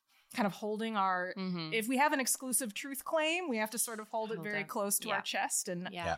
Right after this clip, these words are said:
Speaker 1: and live in this cognitive dissonance
Speaker 3: Mm-hmm.
Speaker 1: where
Speaker 2: Mm-hmm.
Speaker 1: we don't, you know, we don't constantly confront our neighbors with it.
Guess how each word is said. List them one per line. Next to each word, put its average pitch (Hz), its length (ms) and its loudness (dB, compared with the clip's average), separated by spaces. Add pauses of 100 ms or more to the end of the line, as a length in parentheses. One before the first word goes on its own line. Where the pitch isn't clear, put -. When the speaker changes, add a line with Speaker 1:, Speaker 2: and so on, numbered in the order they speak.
Speaker 1:
and 220 140 4
live 233 180 4
in 254 60 4
this 220 160 2
cognitive 214 480 2
dissonance 240 540 0
Speaker 3:
Mm-hmm. 196 100 -4
Speaker 1:
where 185 360 0
Speaker 2:
Mm-hmm. 170 80 -16 (260)
Speaker 1:
we 214 120 0
don't, 214 340 4 (140)
you 226 160 0
know, 190 360 4
we 220 80 -4
don't 220 200 2
constantly 226 420 0
confront 202 380 0
our 185 100 -2
neighbors 196 500 -2
with 165 180 -12
it. 175 180 -6